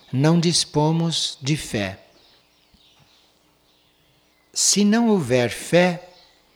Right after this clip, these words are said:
tudo isto não reflete, por exemplo, na nossa harmonia, no nosso equilíbrio e na nossa saúde.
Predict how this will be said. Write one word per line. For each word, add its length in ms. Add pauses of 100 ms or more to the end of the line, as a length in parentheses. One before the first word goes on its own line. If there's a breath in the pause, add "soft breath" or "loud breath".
(160)
tudo 280
isto 240
não 160
reflete, 720
por 180
exemplo, 680 (540 loud breath)
na 200
nossa 720
harmonia, 920 (520)
no 120
nosso 380
equilíbrio 800 (340)
e 100
na 140
nossa 380
saúde. 800